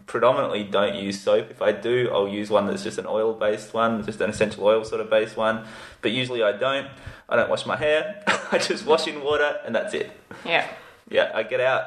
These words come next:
Speaker 1: I, I don't use any shaving products because I don't clean shave. I've got, like, a stubble shaver, so it never actually goes right back to the skin.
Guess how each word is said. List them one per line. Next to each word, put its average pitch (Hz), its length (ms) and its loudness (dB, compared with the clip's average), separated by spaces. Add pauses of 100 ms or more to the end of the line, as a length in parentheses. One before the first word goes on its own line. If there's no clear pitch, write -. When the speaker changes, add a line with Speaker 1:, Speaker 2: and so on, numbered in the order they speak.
Speaker 1:
I, 113 300 0
I 120 100 0
don't 127 240 2
use 120 180 -4
any 127 220 0
shaving 127 420 2
products 131 440 0
because 120 260 -4
I 107 100 0
don't 113 280 0
clean 110 320 0
shave. 147 440 0
I've 113 140 -2
got, - 160 -2
like, - 200 0
a 101 140 2
stubble 139 480 0
shaver, 147 420 0
so 123 200 0
it 101 60 -2
never 127 220 2
actually 123 240 2
goes 107 220 0
right 113 200 0
back 110 200 -2
to - 80 -4
the 101 100 -2
skin. 196 460 -2